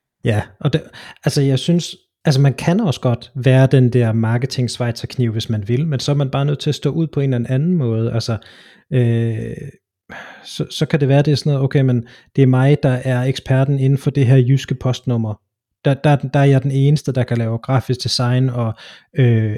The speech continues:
Facebook-annoncer og tekstforfatning." Og jeg, altså, men, men det er sådan lidt, altså, hvem, hvem har brug for det? Jeg ved det ikke. Det,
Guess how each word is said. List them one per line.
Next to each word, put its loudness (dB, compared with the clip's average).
Facebook-annoncer -2
og -8
tekstforfatning." -6
Og -4
jeg, 2
altså, -6
men, -4
men -4
det -2
er -2
sådan 0
lidt, -2
altså, -8
hvem, -2
hvem -2
har -2
brug -8
for -10
det? -10
Jeg 0
ved 0
det -4
ikke. -12
Det, 0